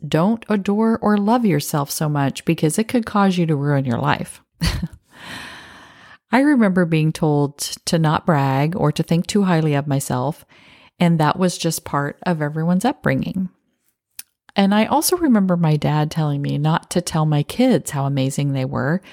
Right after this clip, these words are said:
because that would make them too conceited. <laughs> Now, now we can think of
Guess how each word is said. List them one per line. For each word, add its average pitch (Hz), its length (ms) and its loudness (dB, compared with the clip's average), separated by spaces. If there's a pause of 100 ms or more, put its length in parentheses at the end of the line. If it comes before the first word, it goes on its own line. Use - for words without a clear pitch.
(180)
because 185 280 0
that 214 160 0
would 226 120 0
make 180 240 2
them 180 140 2
too 165 200 0
conceited. - 680 -4 (220)
<laughs> - 80 -4 (1300)
Now, 226 320 2
now 233 200 4
we 269 120 2
can 415 200 -2
think 185 420 0
of 247 340 -2